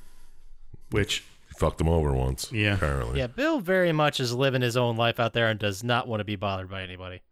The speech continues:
Speaker 2: Yeah, exactly. He's like, "I got this safe spot. Fucking leave me alone."
Speaker 1: Who does the voice for Bill? He sounded very familiar.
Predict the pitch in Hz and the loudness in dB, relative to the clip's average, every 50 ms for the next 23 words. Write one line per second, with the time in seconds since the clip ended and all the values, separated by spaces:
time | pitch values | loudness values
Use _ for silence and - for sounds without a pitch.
0 | _ - 73 76 76 67 60 57 - - - - - 71 67 69 - - 73 82 | _ -2 0 2 2 2 0 -2 -4 -8 -10 -4 -2 0 0 0 -2 -2 -2 2
1 | 76 98 82 98 101 92 98 92 - 90 82 - - - 90 85 - - - - | 2 2 4 4 4 4 4 4 4 2 2 2 2 2 2 2 2 0 0 2
2 | 82 78 78 - - - 92 87 - 80 76 78 73 71 67 65 65 64 60 58 | 2 2 2 -2 -4 -6 -6 -2 -2 0 0 0 0 0 0 -2 -2 -4 -4 -6
3 | 57 - - - 427 453 - 453 330 269 151 101 104 117 127 123 - 101 87 78 | -8 -10 -6 -8 -6 0 0 0 0 0 -2 -2 0 0 0 0 0 -4 -4 -4
4 | 85 78 76 90 117 - 208 190 160 123 113 120 117 95 - 104 90 85 85 80 | -4 -6 -6 -8 -8 -6 -4 -4 -4 -2 -2 -4 -4 -4 -6 -10 -10 -8 -10 -10
5 | 76 76 | -12 -16